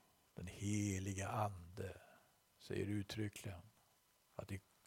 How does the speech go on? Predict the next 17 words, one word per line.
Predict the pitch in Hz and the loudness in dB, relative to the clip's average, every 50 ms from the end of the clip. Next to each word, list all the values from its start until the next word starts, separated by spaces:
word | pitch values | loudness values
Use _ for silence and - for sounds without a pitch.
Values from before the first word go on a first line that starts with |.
| _ | _
kommande | _ - - - - 135 147 151 143 131 113 107 104 104 113 131 147 151 139 147 113 | _ 2 2 6 12 12 12 12 12 12 12 4 0 6 10 12 12 12 12 10 10
tider | - - - - - 160 160 151 147 139 127 117 113 110 110 131 160 160 135 | 10 6 2 2 4 6 6 6 6 4 2 0 0 -2 0 2 2 4 2
somliga | 113 - - 139 139 135 127 127 127 127 | 2 2 4 6 6 6 6 6 6 6
ska | 117 - - 113 113 - - - - - - - - - - - - 302 | 4 4 0 0 0 0 -4 -12 -16 -16 -16 -16 -18 -18 -20 -8 0 10
avfalla | - 147 147 147 143 139 135 131 117 107 90 87 92 92 - - - - - - 110 113 127 131 131 135 | 12 12 12 12 12 12 12 12 12 10 6 0 -4 -4 -2 0 0 0 4 8 8 10 10 10 10 8
från | 131 - - 151 143 147 139 - - | 8 8 4 4 4 2 0 -2 2
tron | - - - - 147 170 170 196 202 196 165 117 85 78 - - - - - - - - - _ _ - - - - - - - - - - | 2 2 4 4 2 4 4 4 4 4 4 2 0 -4 -10 -14 -16 -20 -20 -20 -20 -20 -20 _ _ -20 -20 -20 -20 -20 -20 -20 -20 -4 6
och | 285 - 196 180 | 12 12 12 12
hålla | - - 294 247 208 214 202 190 185 | 12 12 12 12 12 12 12 12 12
sig | - - - 196 190 175 147 101 - - - - - _ _ _ _ _ _ _ _ - - - - - - - _ _ _ _ _ | 12 12 8 8 8 8 6 6 2 -4 -14 -20 -20 _ _ _ _ _ _ _ _ -20 -20 -20 -20 -20 -20 -20 _ _ _ _ _
till | - - 123 123 | 0 2 4 4
villoandar | 123 123 117 120 131 151 156 147 117 98 87 82 85 90 90 101 120 147 170 165 156 - | 4 2 2 6 10 12 12 12 10 8 2 0 0 0 4 4 4 4 4 6 6 4
och | 73 - | 4 4
till | - - - | 2 0 0
onda | - - 151 - 65 - - 69 69 | 2 2 2 2 0 4 6 8 8
andars | 69 92 110 101 107 104 - - | 8 6 4 0 -2 -2 -2 -4
läror. | 55 57 67 69 65 - 95 90 104 131 135 - | 0 2 4 4 4 2 0 -4 -8 -10 -10 -12